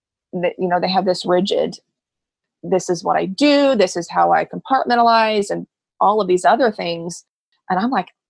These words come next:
"I just gotta go with the flow," you know, but it has changed me. I'm not the person that I was, you know,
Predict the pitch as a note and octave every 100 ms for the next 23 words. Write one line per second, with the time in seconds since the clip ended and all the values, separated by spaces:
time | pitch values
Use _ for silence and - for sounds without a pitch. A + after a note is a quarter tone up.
0 | _ _ - - - - G#3 C#4 F#3 F3
1 | F#3+ - F3 F4+ G4 A#3 _ _ _ _
2 | _ _ _ _ _ _ _ _ _ _
3 | A#3 F#3+ F#3 G3+ - G3 D#4 D#4 - -
4 | - G#3 A#3 - A3+ D4 C#4+ E3+ E3+ F3+
5 | F3+ - G3+ G#3 G3+ F3+ F3+ F3+ F#3 D4
6 | G#3 F#3 F#3 - - _ _ _ _ _
7 | _ _ _ _ _ _ _ _ - F#3
8 | F#3